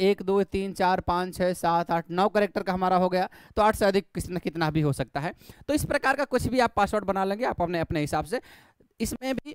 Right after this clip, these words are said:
और इसमें भी, दोनों में सेम पासवर्ड डालेंगे, डिफरेंस होगा तो नहीं लेगा। तो सेम पासवर्ड डालेंगे और जब सेम पासवर्ड डालेंगे तो आपका पासवर्ड क्रिएट हो जाएगा। देखिए यहाँ पर दोनों में सेम पासवर्ड डाल दिया गया,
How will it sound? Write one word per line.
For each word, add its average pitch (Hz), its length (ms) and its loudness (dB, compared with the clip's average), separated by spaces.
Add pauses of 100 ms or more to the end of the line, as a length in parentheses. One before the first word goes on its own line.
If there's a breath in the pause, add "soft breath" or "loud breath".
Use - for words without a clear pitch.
और 190 140 2
इसमें 233 260 -4
भी, 233 100 -2
दोनों 214 280 0
में 240 100 -2
सेम 220 280 -2
पासवर्ड 185 360 0
डालेंगे, 185 420 -2 (400)
डिफरेंस 170 360 2
होगा 202 180 0
तो 208 140 -4
नहीं 165 180 2
लेगा। 160 260 0 (300 loud breath)
तो 220 60 -2
सेम 214 220 0
पासवर्ड 190 360 -4
डालेंगे 196 340 0 (240 loud breath)
और 175 100 -4
जब 170 120 -2
सेम 208 220 -4
पासवर्ड 190 360 -2
डालेंगे 190 340 0
तो - 120 -12
आपका 339 340 -4 (280 soft breath)
पासवर्ड 262 320 0
क्रिएट 160 280 0
हो 135 100 0
जाएगा। 117 380 -6
देखिए 151 240 -6
यहाँ 160 140 0
पर 180 120 -4
दोनों 214 220 0
में 214 60 2
सेम 214 220 -2
पासवर्ड 202 340 0
डाल 208 180 0
दिया 220 120 2
गया, 240 180 -4